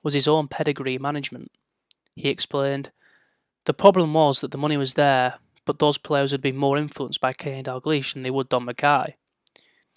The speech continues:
It was clear for the fans as well that something was changing, that they would soon have to realign their expectations. Ian Herbert said, "There were rumours of Jack Walker being involved.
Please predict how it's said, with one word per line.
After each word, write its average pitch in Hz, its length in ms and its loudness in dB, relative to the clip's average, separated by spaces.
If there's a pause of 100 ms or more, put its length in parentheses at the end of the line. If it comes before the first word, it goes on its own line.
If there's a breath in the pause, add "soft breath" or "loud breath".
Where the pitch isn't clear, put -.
(120 soft breath)
It 135 100 2
was 160 120 4
clear 202 260 4
for - 100 -8
the 175 80 -6
fans 185 340 0
as 135 120 -4
well 156 180 0
that - 120 -8
something 165 380 -4
was 139 120 -8
changing, 139 560 -6 (440)
that 151 80 -6
they 147 80 -4
would 139 160 0
soon 165 260 4
have 143 140 -10
to 147 100 -8
realign 143 460 0
their 127 140 -4
expectations. 139 1000 -8 (720 soft breath)
Ian 147 200 2
Herbert 131 360 -4
said, 135 320 0 (720 soft breath)
"There 170 140 8
were 165 100 8
rumours 196 280 6
of 147 100 2
Jack 139 240 0
Walker 131 280 0
being 127 240 -4
involved. 123 460 -8